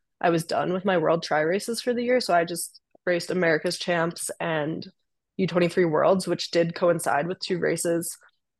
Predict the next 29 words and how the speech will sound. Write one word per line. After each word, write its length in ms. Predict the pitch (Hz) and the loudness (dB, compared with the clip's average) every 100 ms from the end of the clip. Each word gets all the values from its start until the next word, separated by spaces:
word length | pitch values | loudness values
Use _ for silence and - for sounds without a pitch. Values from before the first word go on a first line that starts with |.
| _ 180 | _ 2
um, 480 | 160 92 101 190 - | 2 2 -4 -12 -6
for 100 | - | 0
the 140 | 175 147 | 2 2
N 100 | 165 | 0
C 120 | 165 | -2
double 200 | 151 147 | 0 2
A 140 | 151 | 0
season, 400 | 170 226 220 247 | 0 -2 2 2
but 280 | 190 139 - | 4 2 0
he 140 | - 180 | -6 -8
just 140 | 175 | -4
had 140 | 165 | -4
me 100 | 165 | -4
not 240 | 156 156 - | -4 -6 -4
race 240 | 147 - | -6 -4
those. 340 | 185 180 180 175 | 0 2 2 0
And 160 | 170 | -4
then 280 | 175 92 180 _ _ _ _ _ | -6 -6 -10 _ _ _ _ _
I 120 | - | -4
continued 400 | 151 165 170 160 | -2 -4 -4 -2
on 180 | 143 156 | -2 -2
to 120 | 165 165 | -2 -2
race 300 | 156 165 - | -2 -2 -4
regionals 440 | 165 - 160 190 | -4 -4 -6 -6
and 100 | 202 | -6
I'll 120 | - | -4
race 240 | 151 - - | -4 -4 -6
nationals. 580 | - 185 254 262 254 | -6 -6 -2 -2 0
So 300 | - 175 175 | 2 2 2